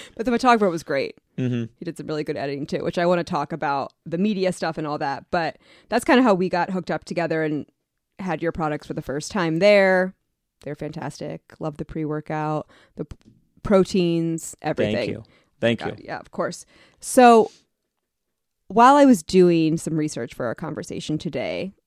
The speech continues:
Speaker 1: obviously I took a look at your website, right? And what struck me was most people's About Us section of their website is, like, a paragraph, right?
Speaker 2: Yep.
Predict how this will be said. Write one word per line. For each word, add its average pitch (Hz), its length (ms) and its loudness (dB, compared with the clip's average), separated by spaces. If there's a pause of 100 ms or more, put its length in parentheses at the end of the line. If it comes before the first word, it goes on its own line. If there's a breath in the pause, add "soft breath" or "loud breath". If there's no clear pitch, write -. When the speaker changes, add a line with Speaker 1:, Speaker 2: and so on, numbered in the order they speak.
(120)
Speaker 1:
obviously - 400 -12
I - 20 -12
took - 220 -16
a 156 40 -10
look - 300 -12
at 151 100 -10
your 185 80 -8
website, - 380 -8
right? - 240 -12 (960)
And 196 420 0
what 208 180 -4
struck - 480 0
me 180 400 -2
was 175 500 -4 (920)
most 233 320 8
people's 170 680 0 (220)
About 170 480 2
Us 135 440 -8 (160)
section - 520 -6
of 139 120 -8
their 147 140 -2
website 135 540 -4 (460)
is, 269 140 -2
like, 277 140 2 (140)
a - 100 -4
paragraph, - 540 -4
right? 139 240 -4 (300)
Speaker 2:
Yep. 143 160 -6